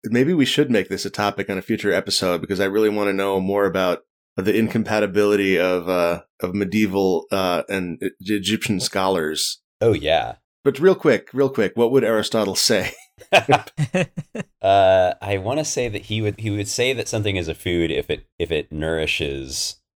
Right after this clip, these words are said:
Speaker 2: the organism that's eating it. But I don't know. Do cough drops and nour-, I mean, there's a little
Speaker 1: I mean, they, they
Speaker 2: sugar
Speaker 1: usually
Speaker 2: in
Speaker 1: have
Speaker 2: them.
Speaker 1: sugar in them. Yeah.
Speaker 2: Yeah,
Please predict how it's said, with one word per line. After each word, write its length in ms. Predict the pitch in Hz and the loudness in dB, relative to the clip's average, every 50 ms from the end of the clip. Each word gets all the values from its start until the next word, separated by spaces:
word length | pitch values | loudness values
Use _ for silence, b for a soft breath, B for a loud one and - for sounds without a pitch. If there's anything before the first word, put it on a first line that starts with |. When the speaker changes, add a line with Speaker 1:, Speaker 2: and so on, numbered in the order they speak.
| _ _ - | _ _ -10
Speaker 2:
the 140 | 80 78 73 | -4 -2 -2
organism 580 | - 71 76 73 76 78 71 69 - 67 65 65 | 0 0 -4 -4 -4 -6 -8 -8 -10 -10 -12 -12
that's 220 | 64 62 - - - | -14 -14 -14 -14 -12
eating 240 | 67 65 69 76 80 | -12 -10 -8 -8 -8
it. 180 | 87 90 - _ _ _ - | -8 -8 -10 _ _ _ -4
But 240 | 78 71 - _ _ - | -4 -4 -4 _ _ -8
I 80 | - 80 | -6 -4
don't 180 | - 131 123 | -4 -4 -4
know. 200 | 78 92 95 82 | -4 -4 -4 -4
Do 100 | 69 69 | -4 -8
cough 280 | - _ - 87 104 107 | -12 _ -6 -6 -6 -4
drops 260 | - 107 101 104 - - | -4 -4 -4 -4 -6 -12
and 100 | 67 67 | -10 -8
nour-, 160 | 73 73 - | -8 -6 -6
I 60 | 73 | -4
mean, 140 | 76 78 78 | -4 -4 -4
there's 120 | 76 76 85 | -4 -4 -4
a 40 | |
little 420 | 80 90 104 95 85 73 67 - _ _ _ - | -2 -2 0 0 -2 -2 -6 -10 _ _ _ -4
Speaker 1:
I 80 | 113 120 | 0 0
mean, 220 | 127 123 117 120 | 2 0 2 2
they, 100 | 127 127 | 2 2
they 60 | - | 2
Speaker 2:
sugar 180 | - 123 135 - | 4 2 4 4
Speaker 1:
usually 240 | 139 - 156 160 135 | 2 2 2 2 2
Speaker 2:
in 40 | 135 | 2
Speaker 1:
have 100 | 127 113 | 2 0
Speaker 2:
them. 60 | - - | 0 -4
Speaker 1:
sugar 360 | - - 120 139 143 110 87 | -2 0 0 2 2 2 0
in 140 | 85 85 80 | 0 -2 -6
them. 180 | 78 78 85 | -8 -8 -6
Yeah. 420 | 92 101 110 113 92 76 71 71 - - | -4 -2 0 0 0 -2 -4 -6 -6 -4
Speaker 2:
Yeah, 380 | 80 78 71 67 64 62 - | -2 -2 0 0 -2 -4 -8